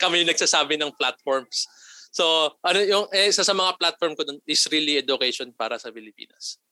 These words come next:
From every island na merong tao sa Pilipinas. Kasi, feeling ko talaga,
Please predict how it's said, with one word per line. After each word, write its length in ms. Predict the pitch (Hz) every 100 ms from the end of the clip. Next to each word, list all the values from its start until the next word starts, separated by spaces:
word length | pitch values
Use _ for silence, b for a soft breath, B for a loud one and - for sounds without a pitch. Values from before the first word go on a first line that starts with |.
| _ _ _
From 320 | 139 127 123 -
every 800 | 143 139 127 117 131 131 117 _ _ _ _ - - -
island 480 | 139 135 120 117 113
na 160 | 127
merong 400 | 120 123 120 117
tao 400 | - 120 113 117
sa 160 | - 113
Pilipinas. 640 | 117 117 113 107 - - - b b -
Kasi, 400 | 139 170 147 - _ _ _ _ _ _ _ -
feeling 320 | 175 185 190
ko 80 | 180
talaga, 480 | 170 170 156 151